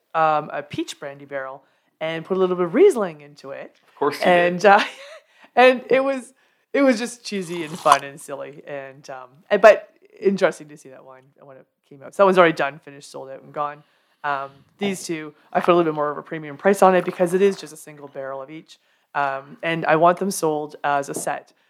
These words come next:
Speaker 1: So I see the consumer buying both of these wines, crack them both open with some charcuterie and some friends, have an ounce of one, have an ounce of the other, bounce back and forth between the two wines,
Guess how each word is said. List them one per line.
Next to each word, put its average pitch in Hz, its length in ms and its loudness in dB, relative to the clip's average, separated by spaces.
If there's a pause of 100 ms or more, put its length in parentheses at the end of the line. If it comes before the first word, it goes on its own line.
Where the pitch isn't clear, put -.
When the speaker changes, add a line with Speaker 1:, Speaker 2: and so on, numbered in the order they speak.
(120)
Speaker 1:
So 147 440 -2
I 143 200 -4 (160)
see 185 360 -6
the 170 80 -4
consumer 170 400 -4
buying 147 340 0
both 160 220 -8
of 160 60 -20
these 160 200 -12
wines, 214 400 2 (380)
crack 190 260 2
them 185 100 0
both 160 220 0
open 196 220 0
with 175 80 -6
some 147 160 -16
charcuterie 214 580 -8
and 185 100 -10
some 156 140 -20
friends, 240 460 2 (360)
have 170 200 -2
an 170 100 -4
ounce 170 240 -2
of 165 100 -8
one, 190 280 -2
have 185 220 -8
an - 80 -8
ounce 143 240 -10
of 143 60 -20
the 147 60 -16
other, 135 320 -16
bounce 151 260 -6
back 147 280 -6
and 165 100 -18
forth 147 200 -10
between 156 220 -20
the 147 60 -20
two - 240 -14
wines, 156 360 -10